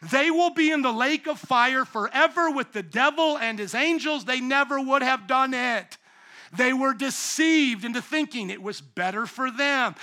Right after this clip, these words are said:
It felt good, or it was something that they got out of it, and they put in their mind, "This is what I should do." But they were deceived.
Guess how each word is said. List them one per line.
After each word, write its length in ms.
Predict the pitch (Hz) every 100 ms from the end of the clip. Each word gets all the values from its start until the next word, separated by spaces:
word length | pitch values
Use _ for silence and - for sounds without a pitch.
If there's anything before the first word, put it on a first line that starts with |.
| -
It 180 | - 226
felt 460 | - 247 254 285 -
good, 300 | 262 226 180 - -
or 180 | 196 233
it 140 | 254
was 160 | 233 214
something 380 | 240 254 247 247
that 180 | 247
they 160 | 196 254
got 260 | 226 247 240
out 240 | 247 277
of 160 | 254 180
it, 140 | 196 - -
and 140 | 202
they 100 | 220
put 280 | 208 - 285
in 140 | 302 277
their 160 | 277
mind, 440 | 254 285 285 226 202
"This 200 | 233 240
is 120 | 202
what 160 | 214 214
I 140 | 208
should 300 | - 214 185
do." 500 | 233 233 180 143 - - _ _ _
But 140 | - 139
they 140 | 196
were 160 | 214 185
deceived. 640 | 156 - 143 117 104